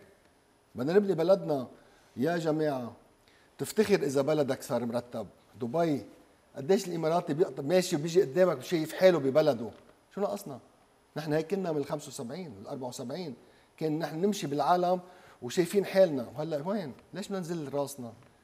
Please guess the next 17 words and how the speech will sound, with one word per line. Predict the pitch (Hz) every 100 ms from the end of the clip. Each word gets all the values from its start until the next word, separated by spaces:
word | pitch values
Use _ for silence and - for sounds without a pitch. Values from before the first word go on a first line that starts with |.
| _ _ -
كرمال | 147 156 170
عشر | 143 156 -
أشخاص، | 139 - 175 214
خمستاشر | 151 135 165 151
شخص، | 127 190 302 294 - - - -
مية | 240 180
شخص؟ | 196 233 302 - - _ _ _ _ -
فينا | 254 254
نقول | 226 220
لهم | 214 202
الله | 196
معكم | 208 240 233 208 208 - - -
وغيرهم | 131 131 151 220 214 196
يجوا | 233 196
يتفضلوا، | 185 240 226 233 185 147
ما | 151
ليه؟ | 240 330 277